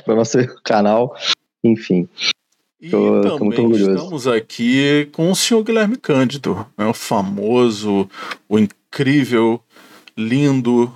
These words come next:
Speaker 2: crítico de cinema do Tomada sete, né?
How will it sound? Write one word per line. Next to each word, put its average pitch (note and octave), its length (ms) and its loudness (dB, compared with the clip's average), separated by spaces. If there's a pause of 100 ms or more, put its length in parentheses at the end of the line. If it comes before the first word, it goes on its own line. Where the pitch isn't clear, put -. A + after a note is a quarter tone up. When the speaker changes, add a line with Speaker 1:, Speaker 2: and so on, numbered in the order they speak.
(560)
Speaker 2:
crítico C#3 480 0
de A#2 140 2
cinema A2+ 880 -2 (280)
do D#3 140 -2
Tomada A2+ 480 0
sete, A2 720 -2
né? G#2+ 280 0